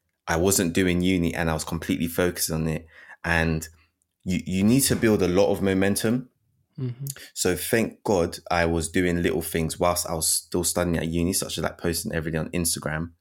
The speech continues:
Speaker 1: So after, after I had, I had done that, I had eventually, like, September, I think it was twenty twenty, yeah, September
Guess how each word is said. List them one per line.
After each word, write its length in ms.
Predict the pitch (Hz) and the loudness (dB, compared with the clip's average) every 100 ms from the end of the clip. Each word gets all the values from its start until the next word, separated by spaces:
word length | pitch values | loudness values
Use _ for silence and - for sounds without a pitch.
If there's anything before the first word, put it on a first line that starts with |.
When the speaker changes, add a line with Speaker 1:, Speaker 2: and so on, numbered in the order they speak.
| _ _ _ | _ _ _
Speaker 1:
So 140 | - - | -8 -2
after, 480 | 90 104 - 90 85 | 0 0 0 0 0
after 300 | 85 92 - | -2 -4 -2
I 80 | 82 | 0
had, 280 | 85 80 - _ - | 0 -4 -8 _ -10
I 100 | - | -6
had 260 | 82 78 - | -4 -4 -2
done 260 | 82 80 | -2 0
that, 260 | 80 80 82 - | 0 -2 -4 -6
I 80 | 82 | -4
had 180 | 82 78 | -2 -4
eventually, 840 | 76 87 82 - 82 80 78 78 _ _ _ _ _ _ _ - | -2 0 0 -2 -2 0 -2 -4 _ _ _ _ _ _ _ -6
like, 240 | 80 - | -4 -2
September, 800 | - - - 104 98 95 90 87 - | -2 -2 -2 0 0 0 0 -2 -4
I 60 | |
think 200 | - 73 | -6 -6
it 60 | - | -4
was 180 | - - | -6 -6
twenty 360 | - 85 82 | -6 -2 -2
twenty, 320 | 85 90 85 | -4 -4 -2
yeah, 220 | 90 82 80 _ _ _ - | -2 -2 -4 _ _ _ -8
September 880 | - - - 107 104 98 95 92 | -4 -2 0 2 2 2 2 0